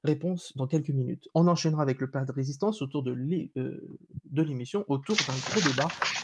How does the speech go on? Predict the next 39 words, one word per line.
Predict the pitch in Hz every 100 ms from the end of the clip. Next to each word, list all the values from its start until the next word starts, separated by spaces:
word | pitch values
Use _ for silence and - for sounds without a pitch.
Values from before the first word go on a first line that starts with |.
| -
sur | 185
la | 156
question | 135 139
du | 131
mois, | 131 165 -
relancer | 135 180 170 - 156
des | 127 123
anciennes | 156 160 143 127
séries, | - - 143 139 123
formats, | - 135 165 -
est-ce | 139
que | -
c'est | 135 131
réellement | 127 143 180 156
une | 123 131
bonne | 160 160
idée ? | 127 120 - - -
On | 175 180
tentera | 180 - 135
d'y | 127
répondre | 131 165 240 302
avec | 143 127 151
nos | 139
chroniqueurs, | 120 127 151 185 - -
mais | 131 160 202
vous | 139
pourrez | 139 123 -
aussi | - 165
participer | - - 135 - - 208 - - _
en | 240
donnant | 202 175 156
votre | 127 -
avis | 135 208
sur | 160
le | 135
réseau | 131 131 190
du | 185
troisième | - 190 190 170
lieu. | 160 160